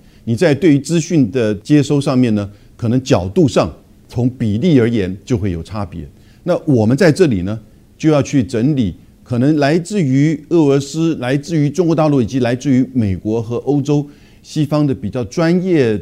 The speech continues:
的一些这个智库，他们的第一手的资料，我来这边为各位整理之后呢，呈现给各位，也就尽量站在一个比较从现实面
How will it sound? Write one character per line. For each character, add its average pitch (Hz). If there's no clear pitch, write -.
的 107
一 120
些 117
这 113
个 107
智 160
库， 156
他 180
们 175
的 123
第 135
一 -
手 98
的 98
资 135
料， 104
我 82
来 98
这 113
边 120
为 113
各 120
位 104
整 104
理 104
之 95
后 139
呢， 104
呈 107
现 98
给 76
各 92
位， 78
也 113
就 180
尽 233
量 165
站 180
在 156
一 147
个 135
比 123
较 147
从 131
现 190
实 -
面 156